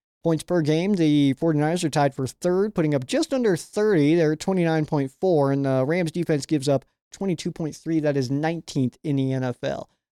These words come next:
The only thing, 'cause I'm not gonna sit here and just try to, like, bash anybody. I'm not about that life, anything like that. Um, the only thing that I'll say about this Brock Purdy stuff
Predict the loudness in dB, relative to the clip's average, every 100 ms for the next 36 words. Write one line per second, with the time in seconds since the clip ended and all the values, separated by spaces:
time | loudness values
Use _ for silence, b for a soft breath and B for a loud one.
0 | _ -4 0 2 4 4 0 0 0 0
1 | -2 -2 0 0 0 0 0 0 2 2
2 | 2 0 0 2 2 0 -4 _ 0 0
3 | 0 0 0 0 2 2 4 2 2 2
4 | 0 0 -2 0 -2 -2 -4 -6 -6 -6
5 | -8 -8 -10 -4 -4 -4 -8 _ _ -2
6 | -2 0 -2 0 2 2 0 0 2 2
7 | 2 2 2 2 0 -4 0 0 0 0
8 | 0 -2 0 0